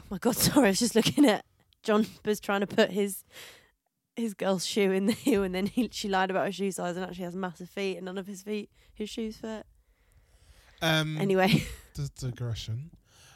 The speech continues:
Speaker 2: Um, yeah, so, like, I think I'd probably feel the same way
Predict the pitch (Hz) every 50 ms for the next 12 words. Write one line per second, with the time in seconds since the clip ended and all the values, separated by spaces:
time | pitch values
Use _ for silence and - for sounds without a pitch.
0 | - _ - - 147 147 147 147 147 143 143 143 143 143 143 147 151 156 151 -
1 | _ - - - - - _ _ _ _ _ _ _ - _ _ _ _ _ _
2 | _ _ _ _ _ _ _ _ - - - - 196 202 165 117 - - - -
3 | - - - - 233 226 214 220 220 214 208 202 180 - - _ _ _ _ _
4 | _ _ _ _ _ _ _ _ _ _ _ _ _ _ _ _ _ _ _ _
5 | _ - 160 185 214 226 226 - 247 190 - - 165 165 165 160 - - - 175
6 | 180 190 185 175 190 175 - - 190 180 170 151 156 147 - - - 160 156 151
7 | 151 147 147 147 143 131 127 135 127 120 117 113 110 113 117 123 139 151 170